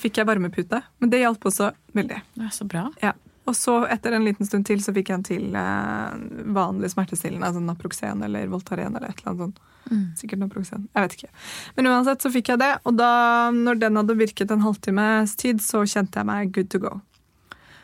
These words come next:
Speaker 1: Men den smerten jeg hadde mens jeg lå der, den var intens. Og der har jeg hørt veldig forskjellig fra venninner som har kjørt, eh, altså som har tatt, eh, I V F. De har,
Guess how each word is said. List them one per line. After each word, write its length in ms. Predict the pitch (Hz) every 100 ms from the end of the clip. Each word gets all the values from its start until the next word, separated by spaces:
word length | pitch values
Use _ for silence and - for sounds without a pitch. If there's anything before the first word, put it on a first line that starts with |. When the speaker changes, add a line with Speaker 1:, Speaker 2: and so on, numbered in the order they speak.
| _ -
Speaker 1:
Men 220 | 233 208
den 200 | 233 240
smerten 360 | 254 269 240 -
jeg 60 | 226
hadde 160 | 226 202
mens 160 | 202 196
jeg 120 | 220
lå 180 | 208 190 202
der, 240 | 269 320 240
den 340 | 220 214 202
var 240 | 185 190 196 -
intens. 720 | 196 - - 220 - - - - -
Og 80 | 254
der 140 | 285 330
har 80 | 285
jeg 60 |
hørt 200 | 269 277
veldig 180 | 285 226
forskjellig 600 | - - - 202 185 220
fra 220 | - 202 196
venninner 380 | 214 202 180
som 180 | 202 202
har 400 | 196 190 190 196 202 _ _ 214
kjørt, 460 | - 208 - -
eh, 180 | 202 196
altså 200 | 202 196
som 140 | 202 202
har 80 |
tatt, 440 | 202 208 - _ 208
eh, 220 | 196 202
I 20 |
V 100 | 202
F. 260 | 220 - - _ _ - - - _ -
De 140 | 240
har, 340 | 220 196 202